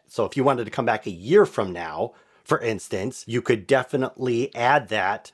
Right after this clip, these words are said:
to be released on that day. Now, here's some other things too. Here's, like, a, an insider tip that I would love to share. So let's say that you've got a podcast and you had a really great guest on there. Always be mindful of specific,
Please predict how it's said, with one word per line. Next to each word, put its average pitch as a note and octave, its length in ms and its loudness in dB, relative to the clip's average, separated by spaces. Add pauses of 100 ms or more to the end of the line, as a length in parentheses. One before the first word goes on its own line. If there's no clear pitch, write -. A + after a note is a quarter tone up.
to A#2+ 120 -4
be A2 160 -2
released G#2+ 400 -2
on G#2+ 140 4
that G#2 220 -2
day. C#3+ 360 0
Now, A#2 180 2
here's D#3+ 260 2
some C3 180 2
other E3+ 220 4
things G#2 320 -6
too. D3 240 4
Here's, C#3+ 280 2
like, B2 160 4
a, G#2 360 0 (280)
an A#2 200 -4
insider A#2+ 480 2
tip - 260 0
that G2+ 120 -2
I G2+ 60 -2
would F#2+ 200 -6
love G#2+ 220 2
to A2 80 -6
share. G2+ 380 0
So A#2+ 140 4
let's C#3+ 240 2
say F3 180 2
that D3 200 -2
you've B2 100 -2
got B2 180 4
a A#2+ 60 2
podcast B2+ 640 0
and G#2+ 80 -6
you G#2+ 80 -2
had G#2+ 220 0
a G2+ 40 0
really B2 300 4
great A#2+ 300 0
guest A2 320 -2
on D#3 200 4
there. G#3+ 320 0 (120)
Always F#3+ 320 4
be E3+ 160 0
mindful B2+ 800 2
of A#2 220 2
specific, - 840 0